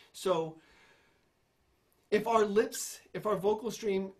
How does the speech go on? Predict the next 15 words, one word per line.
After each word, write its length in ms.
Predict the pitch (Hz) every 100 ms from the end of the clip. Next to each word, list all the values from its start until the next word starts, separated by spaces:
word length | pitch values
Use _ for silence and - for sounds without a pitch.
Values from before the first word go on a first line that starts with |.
| -
our, 160 | 170 165
our, 200 | 170 156
our 120 | 165
vocal 300 | 165 202 208
cords 260 | 196 180 -
can't 440 | - 196 202 190 - _ _ _ _ _ _ _ 156
grab 340 | 147 151 240
the 140 | 202 151
airstream, 500 | 143 - 151 156 160
then 140 | 185
we 140 | 190 226
can 340 | - 214 208
go 380 | 180 160 151 156 _ _ _ _ -
A, 500 | 208 208 202 202 214 208 _ _ _ _ -
A, 500 | 214 202 202 208 208